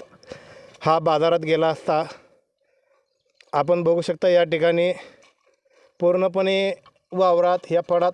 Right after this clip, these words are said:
पाणीच पाणी आहे. असं जर पाणी आणि असा जर पाऊस सातत्याने राहिला, तर हा शेतकरी करणार काय? आता केलेलं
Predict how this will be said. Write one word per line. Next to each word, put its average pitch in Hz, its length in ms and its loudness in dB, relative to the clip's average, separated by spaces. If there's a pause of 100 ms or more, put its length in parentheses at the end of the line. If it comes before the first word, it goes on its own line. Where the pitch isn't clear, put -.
(140)
पाणीच 165 260 -2
पाणी 165 260 -2
आहे. 156 300 -2 (840)
असं 160 300 0
जर 190 120 0
पाणी 180 300 2
आणि 185 160 2
असा 175 220 0
जर 180 120 2
पाऊस 185 300 0
सातत्याने 175 480 0
राहिला, 175 400 2
तर 180 180 -2
हा 165 160 0
शेतकरी 180 560 -2 (1120)
करणार 196 340 4
काय? 208 220 2
आता 170 300 0
केलेलं 202 300 2